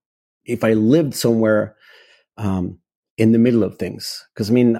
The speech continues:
I lived in the, uh, a peripheral sort of a part of the world my entire life, and still managed to kind of build a career and, and build a life out of that. But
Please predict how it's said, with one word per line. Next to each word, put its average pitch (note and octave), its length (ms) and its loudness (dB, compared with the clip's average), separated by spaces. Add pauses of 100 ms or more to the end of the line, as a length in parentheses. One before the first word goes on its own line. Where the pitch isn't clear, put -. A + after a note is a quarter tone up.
I G#2+ 140 0
lived B2+ 360 0
in A2+ 120 2
the, G#2+ 160 -2
uh, G#2+ 760 -8
a G#2 40 -8
peripheral A#2 800 0
sort G#2+ 260 -2
of G2 100 -6
a F#2+ 180 -2
part A2 300 -2
of G2+ 120 -2
the G#2+ 60 0
world G#2 280 0
my G#2+ 140 0
entire G#2 320 -2
life, B2 400 -4 (560)
and A2 180 0
still B2 240 0
managed A2 400 -2
to - 80 -16
kind G#2+ 220 -2
of F#2+ 100 -6
build A2 180 0
a A2+ 60 -4
career G#2 480 -2
and, G2+ 200 -4
and G2+ 140 -6
build G2 220 -2
a G2 60 0
life G2 320 -6
out G2+ 120 -4
of G2+ 60 -4
that. A2 260 -2
But G#2 220 -4